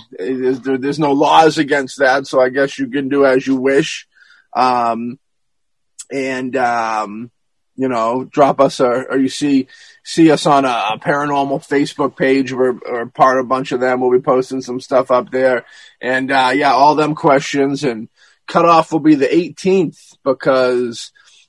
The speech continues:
on the eighteenth, we record our questions from the audience episode, which that'll be the theme, where we will just sit here and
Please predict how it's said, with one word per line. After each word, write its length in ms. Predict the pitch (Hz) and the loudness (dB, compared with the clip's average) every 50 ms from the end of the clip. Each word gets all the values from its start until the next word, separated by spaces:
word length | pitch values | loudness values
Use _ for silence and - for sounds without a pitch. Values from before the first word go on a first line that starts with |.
| _ | _
on 160 | - 127 143 147 | -4 -2 -2 -2
the 180 | 151 - 156 | -2 -2 0
eighteenth, 560 | 170 175 170 165 - 185 190 190 196 190 - | 0 0 0 -2 -2 -2 0 0 0 -2 -2
we 140 | 139 139 147 | -2 0 0
record 640 | 143 135 139 135 - - 147 156 165 170 165 151 147 | 0 0 -2 -4 -2 -4 0 2 4 4 4 4 0
our 580 | - - 123 131 131 131 127 131 127 123 127 135 | 0 0 2 2 4 4 4 2 2 2 0 -2
questions 600 | - - - 143 151 - - - 147 135 135 - | -6 -4 0 0 0 0 0 -6 -6 -8 -8 -8
from 160 | - 143 135 | -6 -6 -4
the 120 | 131 127 131 | 0 0 0
audience 440 | 131 131 131 135 135 139 139 - | 2 2 0 0 -2 -2 -4 -2
episode, 600 | 139 131 - - - - - - 135 135 135 135 127 | -2 -2 -2 -2 -6 -8 -2 0 2 4 4 2 2
which 260 | 123 123 120 127 - | 0 -2 -2 -2 -2
that'll 260 | - 127 131 139 147 | -2 0 0 2 2
be 80 | 151 147 | 0 0
the 120 | 139 131 | 0 -2
theme, 540 | 135 - 151 165 170 165 156 147 151 147 - _ _ - - - _ _ _ | -4 -2 0 0 2 2 0 -2 -4 -8 -12 _ _ -20 -20 -20 _ _ _
where 120 | 127 135 | -6 -6
we 180 | 135 135 156 156 | -2 2 4 4
will 180 | 156 143 143 139 | 4 4 0 -2
just 280 | 135 143 143 - - | -2 -4 -6 -6 -2
sit 180 | - 180 170 151 | 0 0 0 0
here 400 | 143 165 170 175 185 196 202 190 | -2 0 2 2 2 4 4 2
and 320 | 160 139 127 113 107 113 | 2 0 -2 -8 -10 -14